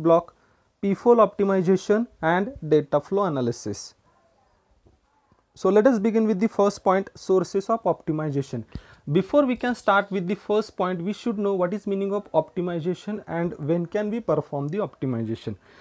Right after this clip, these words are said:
What is mean by optimization? Optimization is nothing but process of making program execution faster. Okay, means what? If I optimize my code, means what? I am making my program execution faster. I am executing my program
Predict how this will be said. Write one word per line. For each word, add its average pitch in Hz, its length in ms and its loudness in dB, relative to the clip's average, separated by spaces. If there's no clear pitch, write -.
What 202 160 2
is 262 100 -2
mean 240 160 2
by 226 100 2
optimization? 196 800 0
Optimization 240 800 -2
is 214 100 -6
nothing 214 360 -4
but 220 220 -2
process 202 480 -2
of 247 200 -2
making 196 520 -4
program 185 380 -2
execution 175 560 -6
faster. 123 540 -6
Okay, 214 280 0
means 190 260 -4
what? 220 300 0
If 180 160 -2
I 214 120 0
optimize 240 600 0
my 226 160 0
code, 214 340 0
means 175 400 -6
what? 233 240 0
I 180 120 -2
am 226 180 -4
making 214 480 2
my 294 120 2
program 202 380 0
execution 175 520 -4
faster. 147 440 0
I 156 100 4
am 208 80 -2
executing 226 600 -2
my 233 140 -4
program 202 460 -2